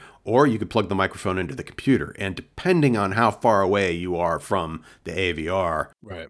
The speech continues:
Speaker 1: it generally is gonna be easier to have that microphone plugged into the related computer with the software, just so you have the, unless you're dealing with a very long extension or powered extension for a U S B cable,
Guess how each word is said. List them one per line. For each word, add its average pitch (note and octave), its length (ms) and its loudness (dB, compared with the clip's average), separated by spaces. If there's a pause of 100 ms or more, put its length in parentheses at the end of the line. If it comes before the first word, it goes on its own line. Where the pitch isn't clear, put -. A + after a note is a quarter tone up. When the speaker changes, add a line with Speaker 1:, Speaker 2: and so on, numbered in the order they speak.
(100)
Speaker 1:
it G#2 340 -12
generally G#2+ 520 0
is F2+ 100 -2
gonna F#2+ 180 -6
be F2 220 -10
easier F2+ 400 -4
to D2 80 -8
have E2+ 280 -2
that E2 160 -6
microphone D#2+ 440 -8
plugged E2 300 -6
into D#2 200 -10
the - 140 -14
related D#2 400 -12
computer D#2 400 -10
with - 160 -14
the - 60 -12
software, - 540 -10 (300)
just G2 200 -2
so G2+ 80 0
you F2 240 -2
have E2+ 280 0
the, D2+ 1160 -8
unless C#3 340 2
you're C3+ 80 2
dealing A#2+ 260 0
with G#2+ 140 -4
a G2 60 -2
very G2+ 260 0
long F#2 560 -4 (380)
extension - 580 -2
or D#2 80 -6
powered G#2 560 0
extension D#2+ 600 -6
for F2+ 300 0
a D2+ 60 -2
U E2 220 -6
S D#2+ 100 -6
B F2+ 240 -6
cable, D#2 460 -10